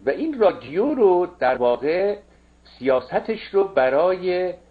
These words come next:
سلطنت طلبی به کار می‌برد. نهایتش این بود دیگه، یعنی ته تونل هدف ایشون از برنامه‌اش پیدا بود، این بود. یعنی تمام بچه‌هایی که اونجا کار می‌کردن، اینا ارتباطش با،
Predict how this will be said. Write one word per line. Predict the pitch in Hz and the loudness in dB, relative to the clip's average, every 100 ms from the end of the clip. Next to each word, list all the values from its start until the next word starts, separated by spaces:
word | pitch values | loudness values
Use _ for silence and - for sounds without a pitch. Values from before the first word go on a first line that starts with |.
| _ - | _ -2
سلطنت | 143 - 143 139 | -2 0 -2 0
طلبی | 151 147 156 202 | 2 2 2 0
به | 147 | 0
کار | 135 135 | 4 4
می‌برد. | 123 120 127 120 127 | 2 -2 -2 -2 -2
نهایتش | 143 151 156 220 220 - | 0 2 2 2 -2 -8
این | 196 190 | -8 -6
بود | 139 113 | -6 -8
دیگه، | 113 120 | -6 -4
یعنی | 113 117 127 151 - | -2 -4 -4 -6 -8
ته | - 135 131 | -2 0 0
تونل | - 131 131 190 233 240 - _ _ _ _ | -2 -6 -2 -2 -4 -6 -14 _ _ _ _
هدف | 123 139 143 | -2 0 -2
ایشون | 151 156 - 220 226 | -4 -6 -6 -6 -2
از | 160 | -2
برنامه‌اش | 147 147 143 151 196 | 0 0 0 0 -2
پیدا | - 180 202 | -2 0 0
بود، | 220 | 0
این | 214 185 | -2 -6
بود. | 135 139 139 - _ _ _ _ _ _ _ _ _ _ _ 113 | -2 -4 -4 -18 _ _ _ _ _ _ _ _ _ _ _ -8
یعنی | 143 | -4
تمام | 139 143 147 | 0 0 0
بچه‌هایی | 131 - 143 | 0 0 -4
که | 131 | -4
اونجا | 120 120 | -4 0
کار | 117 113 | 2 2
می‌کردن، | 113 107 117 110 151 165 165 139 | 0 -2 -2 0 -2 -2 -4 -6
اینا | 123 127 135 160 160 151 | -4 -2 0 0 0 -2
ارتباطش | 127 123 139 139 - | -4 -2 -2 -2 -2
با، | 120 113 | 0 0